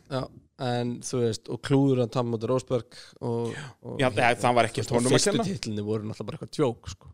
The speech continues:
Speaker 2: Já, já, það er bara, þá þurfti hann bara að vinna Rosberg
Speaker 1: Það var
Speaker 2: og
Speaker 1: bara Williams sem að mögulega var nálægt þeim og það var bara út af því að þeir voru með Mercedes mótor. Það var eina ástæðan. Svo bara kom í ljós hvað Williams bíllinn er lélegur á síðustu árum, sko.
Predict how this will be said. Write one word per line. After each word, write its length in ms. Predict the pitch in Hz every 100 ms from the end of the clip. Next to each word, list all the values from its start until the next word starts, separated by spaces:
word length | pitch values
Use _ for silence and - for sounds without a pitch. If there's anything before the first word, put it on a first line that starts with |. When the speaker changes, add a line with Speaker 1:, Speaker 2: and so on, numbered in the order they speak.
| -
Speaker 2:
Já, 100 | 95 87
já, 160 | 95 151 123 _ _ _ -
það 220 | 123 101
er 80 | -
bara, 220 | 113 101
þá 120 | - 127
þurfti 180 | 117 110
hann 60 | 104
bara 100 | 110
að 40 |
vinna 140 | 101 104
Rosberg 260 | 98 113 123
Speaker 1:
Það 140 | 120
var 20 |
Speaker 2:
og 80 | 117
Speaker 1:
bara 120 | 117
Williams 420 | 117 131 135 110 123
sem 140 | 117
að 340 | 113 113 107 101 101 123
mögulega 500 | 127 131 127 117 110
var 240 | 113 117 113
nálægt 380 | 123 135 117 110
þeim 180 | 107
og 60 | 104
það 140 | 110 110
var 80 | 110
bara 160 | 110
út 80 | 110
af 80 | 104
því 100 | 110
að 140 | 104 -
þeir 180 | 117 110
voru 160 | 110
með 120 | 110 127
Mercedes 300 | - 107 113
mótor. 220 | 107 -
Það 200 | - 123
var 60 | 120
eina 260 | 120 117
ástæðan. 320 | 127 120 107 - _
Svo 180 | - 110
bara 160 | 110
kom 160 | - 113
í 60 | 113
ljós 160 | 113
hvað 140 | - 113
Williams 220 | 120 113
bíllinn 220 | 120 117 123
er 60 |
lélegur 260 | 135 131 120
á 80 | 120
síðustu 240 | 127 147
árum, 160 | 127 -
sko. 140 | -